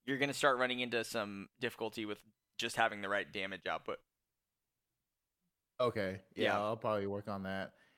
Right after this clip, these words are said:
Speaker 2: And, uh, yeah, I, I agree. I, there was some times where I was in Blighttown and looking afar and down below, I was thinking, "Can I really get to those places?"
Speaker 1: Mm-hmm.
Speaker 2: Because I was just thinking that was, like, some background, like,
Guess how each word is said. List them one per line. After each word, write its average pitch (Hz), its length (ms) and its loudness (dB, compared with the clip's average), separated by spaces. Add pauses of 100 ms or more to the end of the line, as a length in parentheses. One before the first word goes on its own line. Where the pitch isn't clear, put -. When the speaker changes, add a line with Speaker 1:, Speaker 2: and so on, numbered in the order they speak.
(260)
Speaker 2:
And, 95 260 -4
uh, 92 480 -4 (180)
yeah, 120 360 2
I, 113 220 2
I 107 180 2
agree. 113 560 0
I, 101 260 -2 (120)
there 123 140 2
was 156 160 0
some 131 140 -2
times 123 460 0
where 98 80 0
I 98 80 0
was 101 100 -4
in 98 160 -4
Blighttown 95 600 -4 (840)
and 104 180 -2
looking 123 300 2
afar 101 480 4
and 90 160 -2
down 95 220 0
below, 95 440 0
I 101 80 -2
was 104 240 -4
thinking, 98 440 -2 (560)
"Can 123 120 -4
I 214 80 -4
really 254 300 -6
get 233 280 -4
to 202 380 4 (340)
those 175 240 -2
places?" 185 720 -2 (120)
Speaker 1:
Mm-hmm. 151 140 0
Speaker 2:
Because 107 400 0 (320)
I 147 80 6
was 185 180 4
just 151 180 -2
thinking 123 260 0
that 117 140 4
was, 113 200 4
like, 104 160 2
some 107 180 -4
background, 98 760 0
like, 90 200 -4